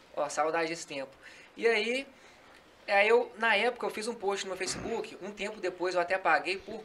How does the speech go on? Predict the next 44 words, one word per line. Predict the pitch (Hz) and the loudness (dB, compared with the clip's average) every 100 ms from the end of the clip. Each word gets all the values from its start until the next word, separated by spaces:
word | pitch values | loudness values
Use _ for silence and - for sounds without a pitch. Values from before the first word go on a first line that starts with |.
| - | -8
conta | 180 175 | -8 -6
da | 165 | -8
identidade | 156 151 151 147 | -8 -10 -8 -8
secreta | 151 147 147 | -8 -12 -14
do | 147 | -10
Power | 147 143 | -6 -6
Ranger, | 196 196 - - - - | -6 -8 -12 -20 -20 -16
que | - | -10
eu | |
falei | 190 196 | -6 -6
com | 202 | -4
a | |
minha | 196 | -4
mãe, | 196 | -4
falei, | 202 208 | -4 -6
"Ó, | |
mãe, | 147 123 - | -6 -10 -12
eu | |
vou | 135 180 | -6 -4
postar | 190 196 180 | -4 -4 -4
no | 180 | -6
Facebook, | 180 170 190 233 | -10 -10 -10 -10
se | 202 | -8
eu | |
tiver, | 185 170 175 147 - - - | -8 -2 0 0 -4 -18 -20
sei | - 175 | -6 0
lá, | 175 | 0
cem, | - 185 196 | 0 -6 -4
duzentos | 165 170 | -4 -4
curtidas, | 170 165 165 175 | -6 -6 -4 -4
a | |
senhora | 180 | -4
vai | 190 | -2
me | 190 | -2
dar | 196 | -2
roupa." | 254 - - - - - - - - - - - - - - | 0 -2 -4 -20 -20 -20 -20 -20 -20 -20 -20 -20 -20 -20 -8
E | 165 | -2
aí | 185 | 0
ela | 220 | 0
falou, | 226 233 | 2 0
"Vó, | 226 254 208 | 4 2 0
posta | 214 247 247 | -2 -2 -2
lá | 240 | -2
então." | 233 220 170 131 | -4 0 0 -2